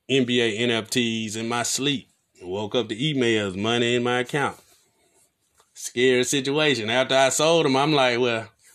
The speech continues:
maybe I should have charged more." <laughs> You know how that go, but people get to know N B A Top Shot. You can download the app or pull it up on the web, get you an account, register,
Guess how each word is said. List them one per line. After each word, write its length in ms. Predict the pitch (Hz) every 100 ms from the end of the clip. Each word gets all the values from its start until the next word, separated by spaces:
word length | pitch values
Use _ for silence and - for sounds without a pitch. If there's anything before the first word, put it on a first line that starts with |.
| _ _ _ _ _
maybe 240 | 92 113
I 80 | 131
should 180 | 135 151
have 80 | 147
charged 380 | 170 165 175 175
more." 320 | 214 226 107
<laughs> 40 | - - - _ _ - - _ - - 110 127 - 117 -
You 160 | 117
know 120 | 143 143
how 140 | 135
that 200 | 135 123
go, 220 | 101 98
but 320 | 98 92 78 - _ _ _ _ _ _ -
people 240 | 135 139
get 160 | 143 139
to 80 |
know 200 | 143 143
N 180 | 127 139
B 160 | 131 131
A 120 | 123
Top 300 | 120 127 104
Shot. 360 | - 107 85 - - - _ _ _ _ _ - - - - _ _ -
You 100 | 101
can 140 | 117 113
download 480 | 123 127 123 127
the 120 | 123 120
app 280 | 131 135
or 240 | 123 95 87 _
pull 180 | 147 135
it 100 | 131
up 180 | 135 135
on 140 | 127
the 60 | 120
web, 440 | 131 143 143 - - _ _ _ _
get 220 | 101 123 147
you 100 | 135
an 80 |
account, 420 | 127 - 147 143 117
register, 540 | 135 135 - - -